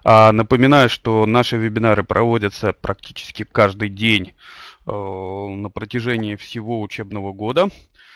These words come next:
Э, приходите к нам на новые, э, вебинары, будет, э, интересно.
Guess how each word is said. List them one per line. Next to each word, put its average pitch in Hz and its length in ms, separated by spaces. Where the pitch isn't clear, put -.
Э, 120 600
приходите 131 540
к - 80
нам 127 240
на 127 120
новые, 113 560
э, 104 440
вебинары, 117 500
будет, 110 420
э, 113 400
интересно. 143 800